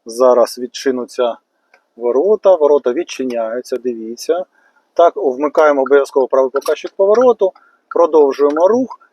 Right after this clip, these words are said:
І далі, будь ласка, вам була така команда з-, виконати зупинку згідно правил дорожнього руху. Ми вмикаємо лівий показчик повороту, повільно ми їдемо,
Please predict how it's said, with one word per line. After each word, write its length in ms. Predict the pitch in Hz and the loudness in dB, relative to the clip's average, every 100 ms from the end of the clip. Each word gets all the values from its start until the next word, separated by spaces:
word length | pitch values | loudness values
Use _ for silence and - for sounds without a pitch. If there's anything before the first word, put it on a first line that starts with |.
| _ - | _ -6
І 60 | 139 | 0
далі, 300 | 208 190 160 | 2 4 0
будь 200 | 151 156 | -2 0
ласка, 360 | 160 143 139 | 2 2 0
вам 180 | 131 139 | -2 -2
була 220 | 127 135 131 | 0 -2 -2
така 200 | - 160 | -4 -4
команда 400 | 269 320 277 139 | -4 -4 -2 -2
з-, 120 | 143 | -2
виконати 440 | 156 160 151 156 | -2 0 0 0
зупинку 400 | 175 - 302 - | -2 -2 -2 -2
згідно 260 | 131 147 151 | -2 -2 0
правил 280 | 233 214 135 | 2 2 4
дорожнього 480 | 143 156 143 131 | 2 0 -2 -4
руху. 220 | 117 - 127 | -4 -6 -4
Ми 120 | 185 | -2
вмикаємо 480 | 165 160 156 131 123 | -2 -2 2 2 0
лівий 220 | 202 190 147 | -4 -2 -2
показчик 440 | 131 156 - 135 | 0 0 -2 -6
повороту, 600 | - 123 117 113 117 165 - _ _ _ | -4 -2 -2 -4 -4 -8 -10 _ _ _
повільно 400 | - 185 220 156 | -2 0 0 0
ми 160 | 139 131 | 0 -2
їдемо, 500 | 113 113 139 156 | -6 -6 -4 -4